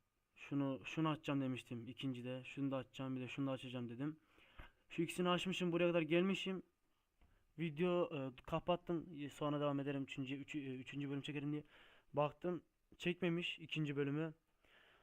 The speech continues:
Onun için kusura bakma, şimdi Aberdeen'e geldikten sonra mecbur aşağı doğru ineceğim. İnşallah video çok uzamaz.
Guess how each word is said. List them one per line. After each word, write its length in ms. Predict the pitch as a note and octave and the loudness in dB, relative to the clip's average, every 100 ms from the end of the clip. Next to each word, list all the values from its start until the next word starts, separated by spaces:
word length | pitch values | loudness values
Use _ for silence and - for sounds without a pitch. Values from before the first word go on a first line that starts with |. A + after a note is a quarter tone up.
| - | -2
Onun 220 | D#3+ E3 | 2 2
için 400 | E3 - E3 - _ _ - | 2 0 -2 -2 _ _ -14
kusura 260 | - E3 | -2 2
bakma, 200 | D#3+ D3+ | 2 2
şimdi 340 | D3 D#3 D3 B2+ | 0 2 0 -2
Aberdeen'e 540 | - D3 D3+ D3+ D#3+ D#3 | -4 0 2 4 2 4
geldikten 360 | D#3+ D3+ E3 | 2 2 0
sonra 360 | D#3 D#3 D#3 C#3+ | 0 0 0 2
mecbur 320 | C#3+ D3 D3+ | 2 0 0
aşağı 440 | C3+ C3+ - D3+ D3 | -2 -2 0 0 2
doğru 140 | C#3+ | 2
ineceğim. 420 | C#3 B2+ C#3 C#3 _ _ _ _ _ _ | 0 0 -4 -6 _ _ _ _ _ _
İnşallah 360 | C3+ - C#3 C3 | -10 -6 -6 -4
video 140 | C3 | -6
çok 160 | C3 C3+ | -4 -4
uzamaz. 300 | B2+ B2+ | -2 -2